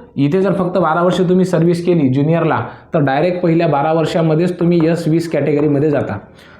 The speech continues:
जर तुम्हाला असं वाटत असेल की आर्थिकदृष्ट्या अधिक संपन्न व्हायचं आहे, डोक्याला कमी हेडॅक पाहिजे,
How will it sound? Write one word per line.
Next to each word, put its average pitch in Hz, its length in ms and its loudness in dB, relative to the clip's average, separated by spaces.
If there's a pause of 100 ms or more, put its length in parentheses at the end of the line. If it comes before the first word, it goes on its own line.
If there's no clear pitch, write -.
(100)
जर 175 240 0
तुम्हाला 175 240 2
असं 180 180 0
वाटत 160 160 0
असेल 165 300 -2
की 165 60 0
आर्थिकदृष्ट्या 165 640 0
अधिक 165 180 0
संपन्न 165 420 -2
व्हायचं 156 300 0
आहे, 160 220 0
डोक्याला 160 360 0
कमी 160 240 0
हेडॅक 160 260 0
पाहिजे, 151 340 0